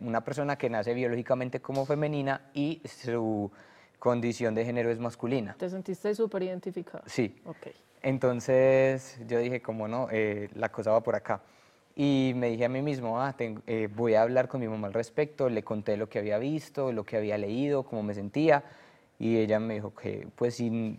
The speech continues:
Speaker 1: importar lo que pasara, yo era su hijo y antes de cualquier cosa, pues, estaba la familia y estaba el respaldo y que íbamos a empezar a buscar ayuda.
Speaker 2: Ujú.
Speaker 1: Entonces, pues, y no tanto ayuda porque me pasara algo, sino más bien como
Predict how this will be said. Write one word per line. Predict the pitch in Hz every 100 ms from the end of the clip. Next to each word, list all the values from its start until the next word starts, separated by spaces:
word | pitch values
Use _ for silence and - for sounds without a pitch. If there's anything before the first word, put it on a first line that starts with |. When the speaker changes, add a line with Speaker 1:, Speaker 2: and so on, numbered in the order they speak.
| 110
Speaker 1:
importar | 117 113 113 113 113 104
lo | 117
que | 135 113
pasara, | 98 101 117 151 151
yo | 117
era | 107 110
su | 127
hijo | 117 147 151 139 - -
y | 110 107
antes | - 110 113
de | 127
cualquier | 117 101 101 101
cosa, | 117 117 117
pues, | - 98
estaba | 98 101 95
la | 107
familia | 107 101 123 139 131
y | 113
estaba | 98 104
el | 101
respaldo | 110 120 - 135 131 131 - - - - -
y | 120
que | 120
íbamos | 104 98 107
a |
empezar | 110 98 98
a |
buscar | 98 101 107
ayuda. | 104 143 127 - _ _
Speaker 2:
Ujú. | 190 - 190 170 -
Speaker 1:
Entonces, | 113 117 107 107 110 107 101 110 -
pues, | 147
y | 147
no | 143 135
tanto | - 147 160
ayuda | 156 160 151
porque | 135 - 117 110 110
me | 120 110
pasara | 113 113 113
algo, | 135 147
sino | 127 107
más | 107
bien | 117 131 131
como | 127 123